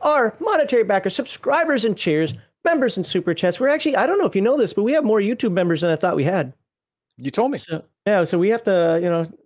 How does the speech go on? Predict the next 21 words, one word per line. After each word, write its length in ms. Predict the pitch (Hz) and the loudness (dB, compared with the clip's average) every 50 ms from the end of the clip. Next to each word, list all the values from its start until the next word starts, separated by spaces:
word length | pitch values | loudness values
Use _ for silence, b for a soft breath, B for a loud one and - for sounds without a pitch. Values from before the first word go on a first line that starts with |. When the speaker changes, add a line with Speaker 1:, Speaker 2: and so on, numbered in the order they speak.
| _ _ | _ _
Speaker 1:
maybe 180 | - 180 170 170 | -2 -2 -2 -2
start 240 | - - 196 175 151 | -2 0 -2 0 0
doing 140 | 185 185 175 | 0 0 2
a 20 | |
little 120 | 175 175 | 2 0
something, 220 | 170 - 202 190 175 | 0 0 -2 -2 0
something 220 | - 208 190 170 | 0 -2 -2 0
for 160 | - 202 190 | 0 0 2
'em. 140 | 165 143 139 | 2 0 0
I'm 100 | - 208 | -2 -2
thinking, 320 | - - 277 - 262 233 220 | 0 0 0 0 2 2 2
like, 200 | 202 190 180 185 | 2 2 2 0
uh, 120 | 180 170 | 0 2
Speaker 2:
<clears throat> 80 | 165 170 | 2 2
Speaker 1:
maybe, 260 | 180 190 196 196 190 | 2 2 2 2 2
like, 140 | 180 160 - | 0 2 2
a 120 | 160 151 | 2 2
Wednesday 540 | 147 143 151 160 185 190 180 165 202 196 175 | 2 2 2 2 0 0 -2 -2 0 0 0
night, 480 | 160 151 143 151 156 170 160 165 - - | 2 2 2 2 0 0 -2 -2 -2 -2
um, 520 | 156 143 139 131 127 123 120 123 127 117 - _ _ _ _ _ _ _ - | 0 2 2 2 2 0 0 -2 -4 -8 -12 _ _ _ _ _ _ _ -4
just 300 | 208 208 208 214 - | -4 -4 -4 -6 -12